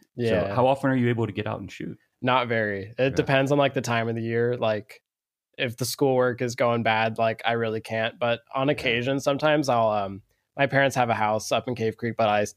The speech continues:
Speaker 1: go to school in Tempe. So I'll, I might, like, leave my scope out in the backyard with a sheet on it. I'll
Speaker 2: Mm-hmm.
Speaker 1: have my mom come out and turn the scope on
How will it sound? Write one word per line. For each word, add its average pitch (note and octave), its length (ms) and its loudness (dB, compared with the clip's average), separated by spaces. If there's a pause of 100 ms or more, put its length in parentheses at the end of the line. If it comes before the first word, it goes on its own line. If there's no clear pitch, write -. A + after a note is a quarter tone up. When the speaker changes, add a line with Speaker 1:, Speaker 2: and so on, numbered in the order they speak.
(100)
Speaker 1:
go A#2 140 0
to G#2+ 80 -4
school G#2 260 -2
in G#2 80 -4
Tempe. A#2+ 440 -2
So A#2 180 2
I'll, G#2+ 240 4
I A#2+ 100 0
might, B2 220 2
like, A2+ 200 0
leave A#2 220 -2
my A2 140 2
scope G#2+ 440 -2
out G#2 160 2
in A2 60 -6
the A2 60 -2
backyard G#2+ 520 2
with G#2+ 120 -6
a A#2 40 -2
sheet A2 200 -4
on A2 160 2
it. A#2 160 0 (340)
I'll B2 60 0
Speaker 2:
Mm-hmm. A#2 100 4
Speaker 1:
have B2 100 4
my A#2 120 2
mom G#2+ 380 0
come A#2 180 -4
out A2 180 2
and G2+ 220 -6
turn G#2+ 160 -2
the G2+ 80 -2
scope G#2 340 -2
on G#2+ 320 0